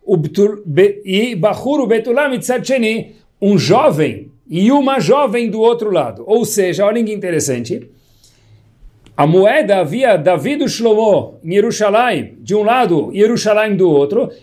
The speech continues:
E na época de Avram Avinu, e aqui eu quero parar um segundinho, havia Avram Avinu, de um lado com sua esposa, e um jovem, que era seu filho, o casal mais jovem, Tzchak e Rivka,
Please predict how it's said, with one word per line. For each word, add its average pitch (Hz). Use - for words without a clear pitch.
E 170
na 196
época 294
de 226
Avram 247
Avinu, 240
e -
aqui 160
eu 240
quero 220
parar 208
um 208
segundinho, 196
havia 175
Avram 196
Avinu, 190
de 156
um 226
lado 226
com 208
sua 190
esposa, 220
e 180
um 262
jovem, 135
que 127
era 156
seu 233
filho, 269
o -
casal 185
mais 226
jovem, 247
Tzchak 226
e 214
Rivka, 202